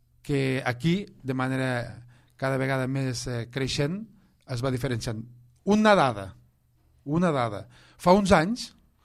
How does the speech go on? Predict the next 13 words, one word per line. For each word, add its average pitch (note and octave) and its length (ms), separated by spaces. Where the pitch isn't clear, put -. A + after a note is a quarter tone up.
fa D3 180
uns D3+ 160
anys, F3+ 320
el D3 120
govern D#3+ 300
de G3 80
la F3+ 100
Generalitat F3 480
invertia D#3+ 560
el D3+ 160
cinquanta E3 400
per C#3+ 160
cent D3+ 240